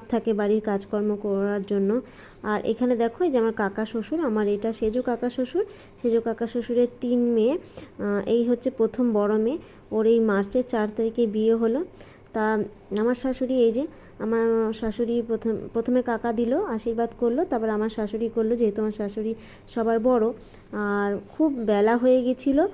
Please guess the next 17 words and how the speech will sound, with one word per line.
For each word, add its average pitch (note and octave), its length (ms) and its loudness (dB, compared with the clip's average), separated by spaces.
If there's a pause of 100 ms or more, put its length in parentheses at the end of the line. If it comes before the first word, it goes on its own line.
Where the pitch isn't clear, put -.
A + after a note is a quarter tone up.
(300)
বিকেল A3+ 440 2
সাড়ে G#3+ 280 -2
তিনটে, A#3 240 0
চারটে A#3+ 360 -2
বেজে A#3 220 4
গেছিলো A#3 400 0
ওর A3 80 2
আইবুড়ো G#3 400 2
ভাত A3 160 -2 (720)
দিতে A#3 240 2
দিতে, A3 300 0 (1080)
তাই G#3+ 160 2
জন্য A3+ 260 2
স-, G#3 280 -2
সবাই G#3+ 340 0
মিলে A#3 240 2
আশীর্বাদ A3+ 420 -2